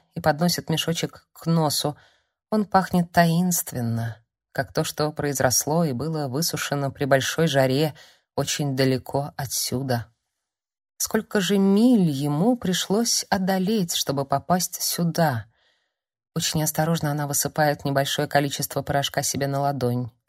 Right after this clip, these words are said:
крохотные, тёмные, тускло-красные гранулы. Даже не подумаешь, что в них заключён столь яркий, пламенный цвет. "Красное золото", вот как называют его люди.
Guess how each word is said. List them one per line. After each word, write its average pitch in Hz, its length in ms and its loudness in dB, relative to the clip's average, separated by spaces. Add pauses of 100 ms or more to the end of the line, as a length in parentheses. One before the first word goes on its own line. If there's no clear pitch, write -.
крохотные, 135 720 -2
тёмные, 147 520 -2
тускло-красные 156 1000 -4
гранулы. 135 720 0 (680)
Даже 208 240 0
не 214 140 6
подумаешь, 185 760 2
что - 220 -4
в 143 60 -6
них 175 220 2
заключён 139 440 0
столь 151 260 0
яркий, 123 880 -2
пламенный 160 640 2
цвет. 147 680 -4 (920)
"Красное 165 560 6
золото", 156 520 4
вот 160 180 2
как - 200 0
называют 147 480 0
его 131 160 0
люди. 117 380 -2